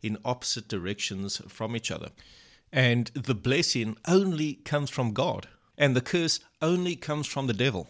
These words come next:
And this is something that the Jews understand. But this is something that the Western world still struggles with. This is what a lot of Christians still struggle with.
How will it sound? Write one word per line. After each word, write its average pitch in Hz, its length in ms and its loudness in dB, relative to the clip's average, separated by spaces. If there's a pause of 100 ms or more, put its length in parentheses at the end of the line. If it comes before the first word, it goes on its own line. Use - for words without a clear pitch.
(500)
And 127 220 6
this 139 160 6
is 131 80 2
something 135 520 0 (100)
that 110 580 -2
the 123 160 -2
Jews 127 400 -2
understand. 120 680 -4 (840)
But 127 160 6
this 139 180 6
is 139 120 2
something 127 500 -2 (180)
that 123 160 2
the 127 80 2
Western 120 480 2
world 117 380 -2 (180)
still - 300 2
struggles 202 400 -4
with. - 180 -14 (500)
This - 160 4
is 135 140 0
what 135 120 2
a - 20 2
lot 131 120 2
of 131 80 -4
Christians 135 440 -2
still 165 200 -2
struggle 151 360 -6
with. - 260 -18